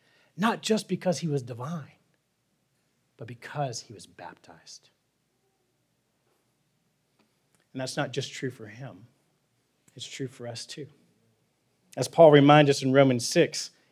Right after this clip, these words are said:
"If we've been baptized into Christ, what is true of him is true of us."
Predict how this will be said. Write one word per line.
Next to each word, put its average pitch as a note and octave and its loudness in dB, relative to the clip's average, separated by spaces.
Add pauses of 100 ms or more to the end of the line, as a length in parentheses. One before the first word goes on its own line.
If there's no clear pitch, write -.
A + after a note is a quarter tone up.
(120)
"If F3+ 6
we've G3 6
been F3 6
baptized F3 6
into D#3+ 4
Christ, D#3+ -4 (300)
what E3+ 4
is E3 0
true G#3+ 4
of F3 4
him E3+ -2 (1300)
is C3+ -14
true D3+ 0
of C3 0
us." - -6